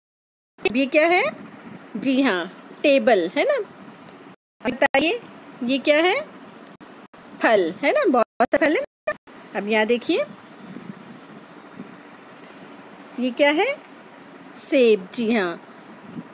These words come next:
अब ये देखिए ये कौन है?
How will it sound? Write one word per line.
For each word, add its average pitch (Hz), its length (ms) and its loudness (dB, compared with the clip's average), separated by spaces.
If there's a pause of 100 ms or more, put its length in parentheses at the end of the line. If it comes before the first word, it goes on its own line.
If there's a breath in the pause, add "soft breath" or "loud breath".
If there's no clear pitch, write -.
(720)
अब 208 100 -8
ये 233 140 0
देखिए 254 400 -2 (3000)
ये 233 140 -4
कौन 269 280 0
है? 359 160 2